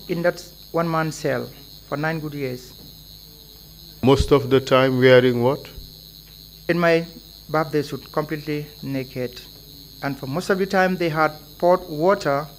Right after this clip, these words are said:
Speaker 1: in the cell, and I would be on that concrete floor with water.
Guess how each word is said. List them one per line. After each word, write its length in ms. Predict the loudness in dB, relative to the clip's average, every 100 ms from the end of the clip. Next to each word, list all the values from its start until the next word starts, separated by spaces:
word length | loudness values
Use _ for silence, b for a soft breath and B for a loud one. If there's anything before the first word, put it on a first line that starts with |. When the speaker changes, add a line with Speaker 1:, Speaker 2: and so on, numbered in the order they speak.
| -20 B B B B -2
Speaker 1:
in 120 | 2
the 60 | 2
cell, 500 | 0 2 2 0 -10 -18 -20 -10
and 100 | -2
I 80 | -2
would 120 | -2
be 160 | -6 -8 -10
on 80 | -10
that 240 | -10 -10
concrete 300 | -10 -8 -10
floor 400 | -8 -4 -4 -6 -12 -20 -20 -18
with 100 | -12
water. 320 | -10 -10 -12